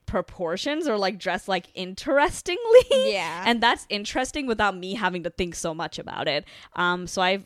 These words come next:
Speaker 1: I've been really liking that vibe. And then otherwise I'm just kind of in my ran-, whatever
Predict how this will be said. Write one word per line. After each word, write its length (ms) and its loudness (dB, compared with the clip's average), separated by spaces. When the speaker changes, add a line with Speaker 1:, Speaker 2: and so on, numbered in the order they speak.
Speaker 1:
I've 240 0
been 180 2
really 380 0
liking 500 -6
that 420 -2
vibe. 680 -4
And 200 -4
then 160 2
otherwise 380 -4
I'm 100 -10
just 160 -12
kind 200 -10
of 160 -16
in 240 -8
my 200 -8
ran-, 340 -8
whatever 760 0